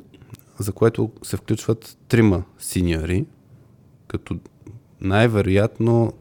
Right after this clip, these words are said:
това, дето пишеше, че не я приемат, м,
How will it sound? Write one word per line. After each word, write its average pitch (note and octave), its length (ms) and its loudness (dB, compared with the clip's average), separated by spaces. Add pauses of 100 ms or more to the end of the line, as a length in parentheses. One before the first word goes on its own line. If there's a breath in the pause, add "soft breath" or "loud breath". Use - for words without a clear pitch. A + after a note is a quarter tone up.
(160)
това, G2+ 120 0
дето G2+ 200 0
пишеше, - 460 -2
че - 180 -2
не F2+ 200 4
я G2 220 6
приемат, F#2 720 2
м, F2+ 180 -2